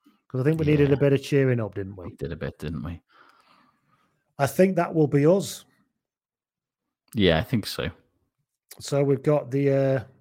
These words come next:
Speaker 1: the other, <laughs> Phil Lewis has correctly identified, uh, that that was Scorpio
Speaker 2: Thanks,
Speaker 1: I was
Speaker 2: Scorpio,
Speaker 1: talking
Speaker 2: yep.
Speaker 1: about. Yeah.
Speaker 2: Damn right it was.
Speaker 1: Uh,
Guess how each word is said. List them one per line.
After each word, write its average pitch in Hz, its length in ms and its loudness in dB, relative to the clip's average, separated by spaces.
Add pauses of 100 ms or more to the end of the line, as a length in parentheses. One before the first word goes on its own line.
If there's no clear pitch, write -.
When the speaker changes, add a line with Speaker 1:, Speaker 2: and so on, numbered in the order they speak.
Speaker 1:
the 127 100 -2
other, 127 240 -4 (100)
<laughs> - 140 -20
Phil 131 160 -2
Lewis 135 320 4
has 131 100 -2
correctly 143 440 0
identified, 127 840 0 (220)
uh, 113 260 -4 (120)
that 120 120 -10
that 123 160 -8
was 113 360 -8
Scorpio 147 760 4
Speaker 2:
Thanks, 196 240 2
Speaker 1:
I 127 40 -2
was 113 140 8
Speaker 2:
Scorpio, 143 220 8
Speaker 1:
talking 120 160 2
Speaker 2:
yep. 123 80 8
Speaker 1:
about. 147 220 2 (200)
Yeah. 135 160 0 (340)
Speaker 2:
Damn 95 240 -2
right 92 140 -2
it 82 60 -4
was. 98 240 -6 (680)
Speaker 1:
Uh, 117 160 -8